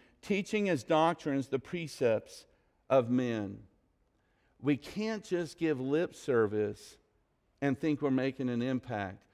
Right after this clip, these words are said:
But on a grander scale, y'all, we cannot give lip service to God, live our lives like the devil, and expect that when we go to Him in prayer, that He's gonna listen to us.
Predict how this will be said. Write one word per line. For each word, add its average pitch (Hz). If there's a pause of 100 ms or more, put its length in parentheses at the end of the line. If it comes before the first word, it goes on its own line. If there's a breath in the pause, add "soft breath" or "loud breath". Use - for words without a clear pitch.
(240)
But 139
on 135
a 107
grander 127
scale, 185 (1000 soft breath)
y'all, 156 (500)
we 143
cannot 180 (200)
give 135
lip 147
service 131
to -
God, 110 (1160)
live 160
our 175
lives 143
like 127
the 113
devil, 107 (880)
and 135
expect 190
that 143
when 139
we 170
go 185
to 156
Him 139
in 113
prayer, 113 (140)
that 120
He's 135
gonna 127
listen 117
to 101
us. 90